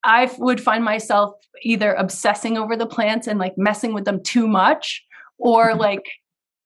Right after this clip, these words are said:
Speaker 1: neglecting them a little bit, you know? And so it's, you really wanna find that balance of giving, like, a constant level of support that's sufficient,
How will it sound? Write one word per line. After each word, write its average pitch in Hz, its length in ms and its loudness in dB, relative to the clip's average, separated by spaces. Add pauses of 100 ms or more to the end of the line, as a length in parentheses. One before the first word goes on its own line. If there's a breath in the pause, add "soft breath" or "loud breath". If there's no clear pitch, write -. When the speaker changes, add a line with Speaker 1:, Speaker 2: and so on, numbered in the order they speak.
(240)
Speaker 1:
neglecting 247 520 4
them 349 160 6
a 359 60 4
little 339 260 4
bit, 349 280 6
you 311 120 6
know? 285 240 6
And 277 200 2
so 277 140 0
it's, 277 240 -4 (240)
you 254 120 0
really 269 160 2
wanna 277 200 4
find 247 300 2
that 220 220 -2
balance 214 840 0
of 202 260 0 (340 loud breath)
giving, 240 320 2
like, 220 240 0
a - 80 -6
constant 247 800 0
level 214 400 2
of 196 100 -4
support - 760 -2
that's 185 340 -2 (560)
sufficient, 269 920 0